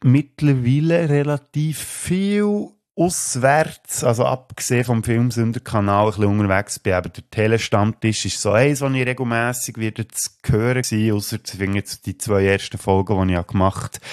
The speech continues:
so dermassen schlecht, dass sie mich gerade wieder rausschiessen. Dann, äh, könnt ihr jetzt gerade ignorieren, was ich sage. Nein, aber auch sonst habe ich in nächster Zeit oder schon früher Sachen aufgenommen mit anderen Podcasts, die ich so finde,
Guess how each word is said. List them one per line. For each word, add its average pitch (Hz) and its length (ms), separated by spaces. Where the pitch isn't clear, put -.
so 147 140
dermassen 113 560
schlecht, 120 380
dass - 180
sie 107 60
mich 98 160
gerade 107 180
wieder 98 180
rausschiessen. 131 800
Dann, 104 300
äh, 85 200
könnt - 300
ihr 95 40
jetzt - 320
gerade 95 200
ignorieren, 101 440
was 127 140
ich 127 80
sage. 113 240
Nein, 107 300
aber 120 220
auch 123 40
sonst 123 300
habe 113 180
ich 117 200
in 104 100
nächster 120 480
Zeit 127 340
oder - 160
schon 123 300
früher 202 400
Sachen 139 460
aufgenommen 147 440
mit 120 100
anderen 127 380
Podcasts, 131 640
die 110 180
ich 104 80
so 117 100
finde, 127 420